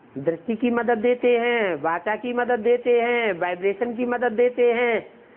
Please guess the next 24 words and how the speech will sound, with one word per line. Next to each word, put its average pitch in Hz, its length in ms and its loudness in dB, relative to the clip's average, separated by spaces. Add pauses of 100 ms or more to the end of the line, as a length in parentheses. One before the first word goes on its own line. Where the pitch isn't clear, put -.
(180)
ज्ञान 226 380 -2
के 247 180 0
नए 233 240 0
नए 254 180 2
पॉइंट 220 480 -4
की 302 60 -2
मदद 339 260 0
देते 427 280 -2
हैं। 370 300 -6 (2500)
और 160 360 -2
समझा 220 320 0
करके 214 520 0
जिस 156 240 -6
जिज्ञासु 208 560 -2
को 226 160 0 (120)
उठना 214 280 -2
होता 240 320 -2
है, 233 300 -2
उठाना 196 420 -4
होता 214 300 -2
है, 151 100 -2
उठा 156 280 -4
लेते 370 280 -8
हैं। 453 120 -10